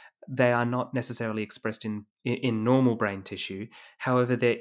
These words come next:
is a concern about if the immune system becomes directed against the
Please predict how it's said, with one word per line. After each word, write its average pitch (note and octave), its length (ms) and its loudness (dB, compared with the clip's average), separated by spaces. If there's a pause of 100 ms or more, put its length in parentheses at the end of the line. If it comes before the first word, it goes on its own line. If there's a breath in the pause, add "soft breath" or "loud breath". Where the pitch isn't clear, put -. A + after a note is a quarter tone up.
is D3 300 2
a C3 100 -2
concern A2+ 580 0
about G#2+ 360 -2
if C3 180 0
the B2+ 100 -2
immune A2 280 0
system A2 580 -2
becomes A2+ 460 -6
directed G#2 580 -6
against G#2+ 840 -6
the G2+ 480 -8